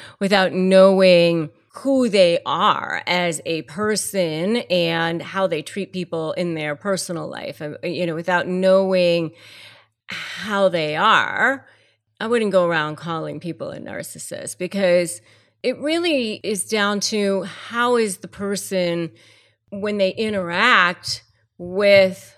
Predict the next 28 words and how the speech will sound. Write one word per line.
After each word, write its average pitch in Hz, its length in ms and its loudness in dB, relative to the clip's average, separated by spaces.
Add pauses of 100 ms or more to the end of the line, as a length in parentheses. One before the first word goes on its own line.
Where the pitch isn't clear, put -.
(120)
the 185 180 -8
people 220 500 -2
in 175 160 0
their 143 180 -6
lives. 127 800 -4
I 170 40 -4
mean, 175 440 -2 (360)
that's 247 680 2 (220)
the 185 160 -6
true 202 640 -2
definition. 156 960 -2 (340)
Do 202 120 -4
they 185 400 -2 (320)
care 180 800 0 (300)
about 180 300 2
people? 165 280 -6
Do 165 140 -8
they 185 100 2
have 190 180 -4
compassion 226 880 -2
for 160 140 -10
people? 160 380 -10
Do 160 140 -10
they 185 140 4
have 185 220 0
empathy 202 600 0
for 170 180 -6
people? 151 540 -6